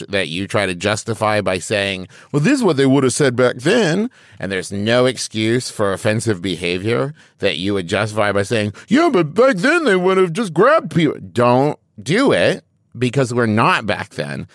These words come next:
It's twenty twenty-three, and you should know better.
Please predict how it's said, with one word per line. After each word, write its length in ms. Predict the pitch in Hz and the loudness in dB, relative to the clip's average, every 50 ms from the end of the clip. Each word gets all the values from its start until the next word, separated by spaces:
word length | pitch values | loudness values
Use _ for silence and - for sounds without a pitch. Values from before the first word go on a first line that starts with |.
| - - - | -20 -14 -8
It's 240 | - 104 101 - - | -8 -6 -6 -8 -10
twenty 360 | - - 123 120 123 127 127 | -6 -4 -2 -2 0 -2 -4
twenty-three, 880 | - - 139 117 107 104 95 - - 120 131 147 127 90 80 78 78 78 _ _ _ _ _ _ _ _ _ - | -4 -4 -4 -4 -4 -4 -6 -4 -2 0 0 2 0 0 -2 -4 -6 -10 _ _ _ _ _ _ _ _ _ -4
and 260 | 104 104 98 101 98 | -4 -2 -2 -4 -2
you 420 | 92 110 131 139 131 127 123 123 - | 2 4 4 4 4 4 0 -2 -6
should 360 | - - - - 127 117 95 | -10 -6 -2 0 0 0 0
know 260 | 101 117 120 131 139 131 | 0 0 2 2 2 2
better. 500 | 98 87 76 76 76 76 73 - - | 0 -2 -2 -2 -4 -6 -6 -8 -12